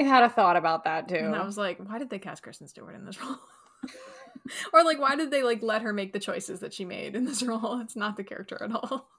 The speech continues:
Speaker 1: 'Cause, like, she is trusting to Edward and his family, but normal people like Mike and Jessica, she's too good for, and she's not trusting. And,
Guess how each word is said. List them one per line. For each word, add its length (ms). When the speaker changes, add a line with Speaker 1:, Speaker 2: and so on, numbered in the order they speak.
Speaker 1:
'Cause, 220
like, 180
she 320
is 360
trusting 840
to 420
Edward 380
and 120
his 200
family, 680
but 260
normal 520
people 580
like 300
Mike 340
and 160
Jessica, 760
she's 220
too 180
good 260
for, 300
and 180
she's 220
not 320
trusting. 720
And, 760